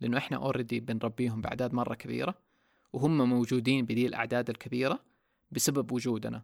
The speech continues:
يعني، لو إحنا ما كنا موجودين، ما كانت حتكون أعدادهم مرة كبيرة، المواشي. ف-، فبيقول إحنا already نحسبهم كجزء منكم. آم، وأحس هذا هنا كأنه بيتكلم على كيف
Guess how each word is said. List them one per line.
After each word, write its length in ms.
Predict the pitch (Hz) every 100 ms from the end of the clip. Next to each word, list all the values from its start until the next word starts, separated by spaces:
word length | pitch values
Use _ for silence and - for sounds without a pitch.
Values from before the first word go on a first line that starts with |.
| _ -
يعني، 160 | 120
لو 120 | 117
إحنا 180 | 120 135
ما 80 | 135
كنا 220 | - 131
موجودين، 440 | 123 117 120 139 156
ما 140 | 127
كانت 300 | - - 117
حتكون 400 | - - 123 113 -
أعدادهم 540 | 139 117 117 113 110
مرة 160 | 117 -
كبيرة، 380 | - 110 - 120
المواشي. 560 | 110 - 113 - - _ _ _ _ _ _ _
ف-، 600 | - 127 123 113 110 113 - _ _ _ _ _ _ _ _ _
فبيقول 420 | - 131 123 160
إحنا 240 | - 165 143
already 600 | 147 143 127 120 117 123
نحسبهم 460 | - - 127 123
كجزء 420 | 113 139 135 120 -
منكم. 500 | 123 107 113 127 113 _ _ _ _ _ _ -
آم، 640 | 120 120 120 123 135 - - _ - _ _ _ _ _ -
وأحس 340 | - - 143 151
هذا 180 | 143
هنا 240 | 131 135 127
كأنه 300 | - 123 120
بيتكلم 580 | 117 - - 123 117 117
على 160 | 117
كيف 500 | - 123 117 - -